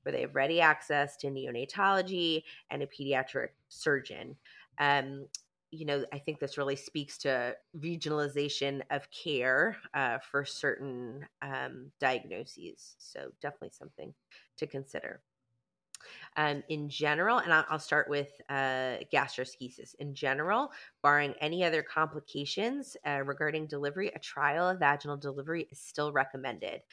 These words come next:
rather, um, than a scheduled cesarean birth for most patients. Um, and spontaneous delivery usually occurs somewhere between thirty-six to thirty-eight weeks.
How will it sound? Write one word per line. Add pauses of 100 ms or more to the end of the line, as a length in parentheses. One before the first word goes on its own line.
(300)
rather,
um, (160)
than
a
scheduled
cesarean
birth (100)
for
most
patients. (400)
Um, (100)
and
spontaneous
delivery
usually
occurs
somewhere
between (160)
thirty-six
to
thirty-eight (200)
weeks.